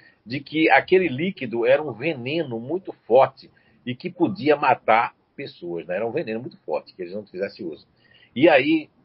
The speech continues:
depois, pra encurtar a história, apareceram três cocheiros com muita cólica, muito ruim, dores abdominais.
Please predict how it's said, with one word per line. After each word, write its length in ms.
depois, 640
pra 120
encurtar 320
a 40
história, 340
apareceram 560
três 240
cocheiros 520
com 120
muita 300
cólica, 580
muito 320
ruim, 240
dores 400
abdominais. 960